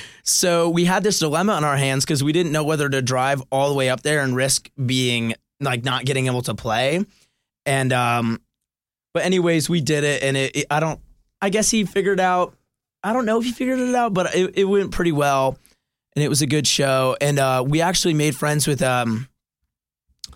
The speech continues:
a band called Buggin' Out. They're, like, total Rage Against the Machine vibe. They're awesome. And I actually set them up with a show down here.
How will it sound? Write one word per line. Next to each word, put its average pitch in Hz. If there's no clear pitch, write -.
a -
band 131
called 120
Buggin' 139
Out. 120
They're, 139
like, 117
total 139
Rage 131
Against 123
the 120
Machine 123
vibe. 117
They're 120
awesome. 117
And 123
I 123
actually 123
set 127
them 120
up 120
with 117
a 107
show 120
down 113
here. 117